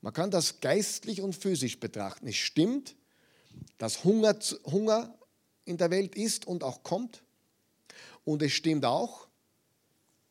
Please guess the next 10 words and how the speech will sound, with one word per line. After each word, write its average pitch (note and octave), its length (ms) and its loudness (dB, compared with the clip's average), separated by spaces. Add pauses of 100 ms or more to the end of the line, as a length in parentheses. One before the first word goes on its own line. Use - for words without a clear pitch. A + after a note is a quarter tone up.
(960)
dass B2 260 -4
der B2+ 120 4
Luxus, F#3 760 0 (640)
die B2 80 2
Reichen, D#3+ 720 0
die A#2 80 -4
Superreichen E3 920 0
immer C3+ 360 -2
reicher C#3 380 -2
werden. E3 340 -4